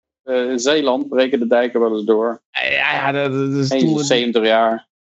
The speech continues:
Speaker 2: Ja, nu, nu ook, nu, nu ook niet meer met die goede dijken. Maar, eh, ja, het is hier in principe gewoon vier, eh, seizoenen herfst
Speaker 1: Ja,
Speaker 2: met, eh, periodes van zon.
Speaker 1: <laughs>
Speaker 2: Dat is, dat is, eh,
Speaker 1: Het was
Speaker 2: dat is
Speaker 1: laatst de
Speaker 2: Nederland.
Speaker 1: koudste zes augustus ooit.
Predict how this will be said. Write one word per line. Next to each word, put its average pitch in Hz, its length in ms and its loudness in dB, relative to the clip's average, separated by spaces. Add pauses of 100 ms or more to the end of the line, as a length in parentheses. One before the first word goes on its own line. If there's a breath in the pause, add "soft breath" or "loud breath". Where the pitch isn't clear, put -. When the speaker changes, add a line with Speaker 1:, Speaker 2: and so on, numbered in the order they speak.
(100)
Speaker 2:
Ja, 147 260 -2
nu, 151 160 2
nu 165 100 0
ook, 175 140 2
nu, 196 400 4
nu 190 200 4
ook 226 100 2
niet 247 140 2
meer 233 260 2
met 180 120 0
die - 100 -8
goede 190 180 2
dijken. 151 360 0
Maar, 165 180 2
eh, 165 500 2
ja, 151 240 0
het 208 160 -4
is 233 140 -2
hier 240 180 -2
in 190 120 2
principe 208 380 0
gewoon 170 360 2
vier, 196 440 0
eh, 143 80 2 (260)
seizoenen 139 440 0
herfst 175 340 -4
Speaker 1:
Ja, 147 60 -2
Speaker 2:
met, 143 220 -2
eh, 131 180 -2
periodes 151 420 0
van 131 100 0
zon. 113 320 0
Speaker 1:
<laughs> 185 300 2
Speaker 2:
Dat 190 140 0
is, 185 160 -6
dat 190 180 0
is, 185 220 -2
eh, 139 640 0 (120)
Speaker 1:
Het - 0 -
was 170 140 -4 (280)
Speaker 2:
dat 156 220 -2
is 156 60 -2
Speaker 1:
laatst - 20 -2
de 185 80 2
Speaker 2:
Nederland. 208 320 -2
Speaker 1:
koudste 202 460 2
zes 185 260 0
augustus 175 640 -2
ooit. 180 340 2